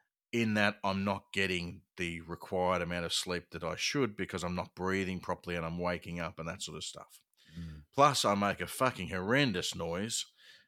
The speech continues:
Speaker 1: And, uh, if anybody happens to be sharing a bedroom with me, it's not great fun.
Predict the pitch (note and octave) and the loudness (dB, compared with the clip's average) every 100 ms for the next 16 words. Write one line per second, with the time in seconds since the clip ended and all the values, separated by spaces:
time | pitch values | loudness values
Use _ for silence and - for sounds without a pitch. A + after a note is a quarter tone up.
0 | _ F#2+ F#2+ F#2+ F2 G2 G2 G2 A2 A2+ | _ 0 0 0 0 2 2 2 2 2
1 | G2+ F#2+ F2+ F#2 F2 E2 E2 - F#2 E2+ | 2 0 -2 -4 -8 -6 -4 -2 -2 -2
2 | E2 F2 E2+ - F2 E2+ D#2 E2 D#2+ - | -4 -6 -6 -6 -8 -8 -6 -8 -8 -8
3 | E2+ - F2+ F2 - _ _ - F#2 E2+ | -10 -6 -4 -4 -6 _ _ -2 2 2
4 | - - F#2 E2 E2 | 0 -4 -2 0 -4